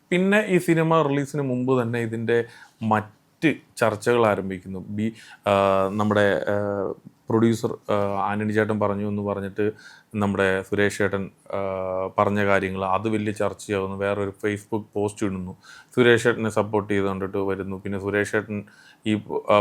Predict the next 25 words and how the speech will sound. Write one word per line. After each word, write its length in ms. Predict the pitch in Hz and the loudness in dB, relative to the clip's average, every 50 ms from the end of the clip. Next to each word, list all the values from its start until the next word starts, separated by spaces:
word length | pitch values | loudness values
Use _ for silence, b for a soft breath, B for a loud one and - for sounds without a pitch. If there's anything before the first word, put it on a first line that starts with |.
| 101 104 | 4 4
പറഞ്ഞ 240 | 107 104 104 104 107 104 | 2 2 2 2 0 2
കാര്യങ്ങൾ, 420 | 101 101 98 101 101 101 104 104 101 - - - | 2 2 2 2 0 -2 0 0 -2 -2 -2 -2
ഏ, 80 | 110 131 165 - b b b _ - | -2 -2 -2 -2 b b b _ 0
പിൻവലിക്കണമെന്ന് 600 | 110 113 110 113 113 113 107 113 110 113 110 104 | 2 2 4 4 4 2 2 0 0 0 0 0
ഇവിടുന്ന് 260 | 104 107 113 117 117 | 0 0 0 2 2
പറയുന്നു, 380 | 107 101 98 98 95 95 98 98 98 | 2 2 2 0 -2 -4 -6 -6 -4
ആന്റണി 240 | 98 101 107 107 110 107 | -2 -2 -2 0 0 2
ചേട്ടൻ 200 | 117 110 113 110 | 2 2 2 -2
ഇട്ട 140 | 104 101 - 110 104 | -2 0 2 2 4
കാര്യം 220 | 104 101 104 101 | 2 2 0 -2
പിൻവലിക്കണമെന്ന് 580 | 98 101 104 104 101 104 101 101 107 107 104 101 | -4 -4 -4 -4 -4 -4 -4 -4 -4 -4 -2 -2
പറയുന്നു. 220 | 101 101 101 101 104 | -4 -4 -4 -2 -2
ഇതൊക്കെ 260 | 135 131 - - 165 170 160 - 143 | -2 -2 -2 -2 -2 -2 -2 0 0
ചാനലിൽ 420 | 127 123 123 131 147 151 160 156 151 - | 2 2 2 2 2 2 2 0 0 0
കൂടെ 160 | 170 170 165 160 | 0 2 2 4
ഒരു 80 | 165 151 | 4 6
വലിയ 380 | 131 120 120 123 123 135 156 156 147 143 | 6 6 6 6 4 2 0 0 2 2
ചർച്ചയായി 480 | 135 131 131 131 147 160 156 147 139 123 123 | 2 2 2 0 0 2 2 2 2 2 0
പോകുന്നു. 240 | 117 113 110 113 117 B B B B B B B B | 0 0 0 -2 -6 B B B B B B B B
പിന്നെ 240 | 214 196 196 196 202 - - 156 | 4 6 6 4 4 8 8 10
അതിനൊരു, 380 | 156 160 190 190 185 165 170 170 170 - _ _ - | 10 10 8 6 8 8 6 6 4 2 _ _ 4
ഒരു 160 | 139 135 143 135 135 | 6 6 6 8 6
എന്താ 180 | 127 127 135 131 127 | 6 8 8 8 8
പറയുക, 340 | 120 120 113 113 110 110 110 110 104 - | 10 8 8 8 6 6 6 6 6 4
അതിനൊരു 320 | 120 131 147 151 147 147 | 4 4 2 0 0 0